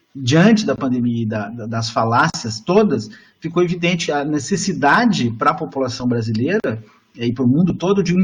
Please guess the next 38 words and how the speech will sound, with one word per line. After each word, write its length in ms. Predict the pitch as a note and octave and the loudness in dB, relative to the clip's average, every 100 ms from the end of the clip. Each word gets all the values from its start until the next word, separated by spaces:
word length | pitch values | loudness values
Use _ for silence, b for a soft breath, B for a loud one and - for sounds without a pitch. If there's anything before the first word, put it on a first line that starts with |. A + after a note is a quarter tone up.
| - | 2
investimento 760 | G3 G3 - D3+ E3+ B3 A#3+ | 0 0 -2 0 2 2 4
em 80 | G#3 | 2
ciência. 640 | G#3 G#3 D#3 D3+ - - - _ _ _ _ | 2 -2 -2 -4 -8 -12 -20 _ _ _ _
Deu 300 | - B2 B2+ | -4 2 4
pra 160 | C3+ D3+ | 4 2
todo 220 | D#3+ D3 | 0 0
mundo 100 | D3+ | -2
perceber 560 | - C#3 C#3 A2+ B2 D3 | 0 0 0 0 2 2
que 260 | - C3 | 0 2
essa, 200 | C#3+ - - | 2 0 -2
essa 240 | C#3+ C#3+ | 0 0
é 60 | D3 | -2
uma 100 | B2+ | -2
função 520 | C3 A#2+ - B2 A2 - - | -2 -2 0 0 -2 -4 -4
fundamental 760 | G3 G3+ E3+ C3+ B2+ C#3 F#3+ | 4 6 6 4 2 0 0
do 80 | D3 | -2
Estado 520 | A#2+ - C3 E3+ F3 | -4 -4 -4 -2 -2
de 100 | C3 | 2
investir, 560 | B2 A#2 A2+ - E3+ C4 | 2 2 0 -2 -2 -2
de 220 | G#2+ A2 | -2 2
não 200 | B2 D#3+ | 2 2
poupar 440 | D#3+ A#2+ - C3+ | 0 -2 0 0
nisso 240 | C3+ A#2+ B2 | 0 -2 -2
aí, 400 | B2 C3+ F3+ F3+ | 0 0 -2 -8
formar 460 | - C#3+ B2+ C3+ F3 | 0 4 6 6 4
recursos 500 | E3+ E3 D3 - A#2+ | 2 -2 -6 -2 2
humanos 360 | B2 B2+ C3+ | 4 4 2
com 120 | - A#2+ | -2 -4
qualidade, 720 | A#2+ A2+ G#2+ B2 D3+ E3 G3+ - | -2 -4 -4 -2 -4 -4 -10 -6
né, 220 | B2 C#3 | -6 -2
pra 180 | E3 F3+ | 0 0
ter 460 | - D3+ E3+ A3+ | 2 0 2 0
capacidade 680 | - - D#3+ - C3 D3 E3 | -2 0 0 0 0 2 2
de 120 | D#3 | 0
responder 840 | D3 B2+ G3+ G3+ - G3 D3+ C3+ E3+ | 0 2 0 0 -2 0 2 2 2
a 60 | E3+ | 0
novos 320 | D3 C#3+ C3+ | 0 0 -4
desafios. 640 | C3+ C#3+ C#3+ A#2+ G#2 - | -6 -6 -6 -6 -6 -6